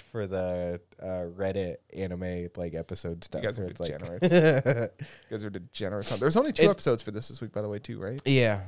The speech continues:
Speaker 2: Yeah.
Speaker 1: The, they delayed an episode for whatever reason. It was
Speaker 2: They also finally caught him again off guard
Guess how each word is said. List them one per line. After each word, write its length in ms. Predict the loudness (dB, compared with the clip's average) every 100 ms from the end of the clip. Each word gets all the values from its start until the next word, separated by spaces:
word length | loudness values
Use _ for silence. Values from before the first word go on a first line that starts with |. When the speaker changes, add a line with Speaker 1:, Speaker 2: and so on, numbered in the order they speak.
| -2
Speaker 2:
Yeah. 200 | -2 -2 -8
Speaker 1:
The, 440 | 0 2 2 0 0
they 320 | -2 0 0
delayed 400 | -4 -4 -4 -2
an 120 | -2 -4
episode 440 | -6 -6 -6 -6
for 140 | -6
whatever 280 | -6 -4 -6
reason. 360 | -6 -6 -10 -12 -16 -14
It 60 |
was 160 | -14 -16 _ _ _ _ _ _ _ _ -20 -20 _ _
Speaker 2:
They 100 | 4
also 420 | 6 4 0 -2
finally 640 | -2 0 2 2 0 -2 -4 _ _ _ _ -6
caught 300 | 2 2 2
him 280 | 0 0 0
again 400 | -2 0 0 0
off 260 | 0 -2 0
guard 360 | 2 2 0